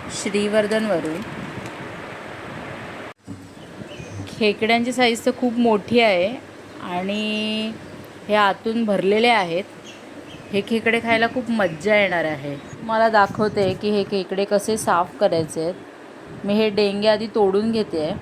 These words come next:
नंतर हे बाहेरील जे कवच आहे ते काढून घ्यायचं आहे, ते अलगद निघतं. त्यानंतर, अ, थोडं मी स्वच्छ करून घेते.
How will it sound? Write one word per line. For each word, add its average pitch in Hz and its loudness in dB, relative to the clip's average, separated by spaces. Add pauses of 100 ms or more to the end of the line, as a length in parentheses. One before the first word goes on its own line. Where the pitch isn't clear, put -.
(800)
नंतर 196 4
हे 226 0
बाहेरील 202 2
जे 233 2
कवच 214 4
आहे 190 0 (600)
ते 202 4 (300)
काढून 202 4
घ्यायचं 196 0
आहे, 165 -2 (1500)
ते 220 4
अलगद 214 4
निघतं. 208 0 (1600)
त्यानंतर, 226 2
अ, 202 4 (1400)
थोडं 214 6
मी 226 -2
स्वच्छ 220 0
करून 233 2
घेते. 190 2